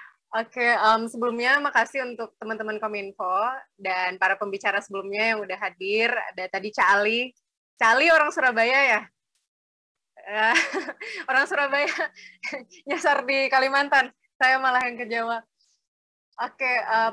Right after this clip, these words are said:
tadi ada Mas Tony juga, sama nanti ada Pak Mahfudin. Perkenalkan, saya Yuniko Versa. Saya bakalan bawa topik ini, teman-teman. Digital literacy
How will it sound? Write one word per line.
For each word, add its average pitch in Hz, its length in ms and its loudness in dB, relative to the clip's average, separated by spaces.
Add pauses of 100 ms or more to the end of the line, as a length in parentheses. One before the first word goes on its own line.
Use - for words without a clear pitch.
(120)
tadi 247 240 0
ada 269 240 2
Mas 254 240 -2
Tony 240 320 -8
juga, 226 400 -4
sama 226 320 -6
nanti 214 160 -6
ada 214 160 -4
Pak 185 240 -6
Mahfudin. 196 720 -6 (160)
Perkenalkan, 220 640 2
saya 262 240 2
Yuniko 240 240 -6
Versa. 220 560 2 (320)
Saya 220 240 2
bakalan 226 560 0
bawa 214 320 0
topik 247 320 -6
ini, 311 240 -4
teman-teman. 208 640 -6
Digital 226 400 -6
literacy 240 400 -4